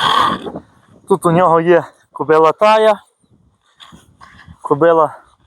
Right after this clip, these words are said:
дуже гарна, потужна, розколота. І є, і є тут такий, зараз вам покажу,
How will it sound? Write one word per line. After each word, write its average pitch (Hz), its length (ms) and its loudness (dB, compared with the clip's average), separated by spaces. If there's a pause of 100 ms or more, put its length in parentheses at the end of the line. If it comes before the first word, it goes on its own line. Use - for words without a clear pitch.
(420)
дуже 160 220 -2
гарна, 190 540 -2 (1040)
потужна, 185 680 -2 (1200)
розколота. 190 840 -2 (1300)
І 147 100 -8
є, 165 320 0 (1500)
і 147 120 0
є 196 220 2
тут 208 260 -4
такий, 190 500 -2 (920)
зараз 175 360 -2
вам 175 160 -2
покажу, 170 540 -2